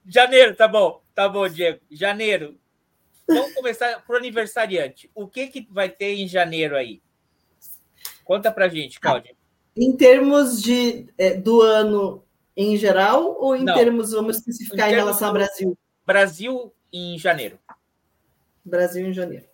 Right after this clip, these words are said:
Speaker 1: Vai pular uma carta fora aí. <laughs> Ninguém
Speaker 2: É,
Speaker 1: tá
Speaker 2: eu
Speaker 1: vendo.
Speaker 2: tô vendo.
Speaker 1: Não me inclua nessa.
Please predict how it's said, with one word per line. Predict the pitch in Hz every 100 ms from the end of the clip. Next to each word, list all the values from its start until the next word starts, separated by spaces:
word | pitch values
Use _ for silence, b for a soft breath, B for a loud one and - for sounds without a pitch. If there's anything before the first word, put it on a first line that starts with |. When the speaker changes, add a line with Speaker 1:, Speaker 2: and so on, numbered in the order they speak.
| -
Speaker 1:
Vai | 135
pular | - 147
uma | 160 185
carta | 175 180 185
fora | 180 175 185
aí. | 170 170 170
<laughs> | 180 190
Ninguém | 233 208 233
Speaker 2:
É, | 233
Speaker 1:
tá | 285
Speaker 2:
eu | 208
Speaker 1:
vendo. | 247
Speaker 2:
tô | 254 262
vendo. | 254 - - -
Speaker 1:
Não | 226 269
me | 302
inclua | 294 - 285 311 320
nessa. | 311 277 233 - 311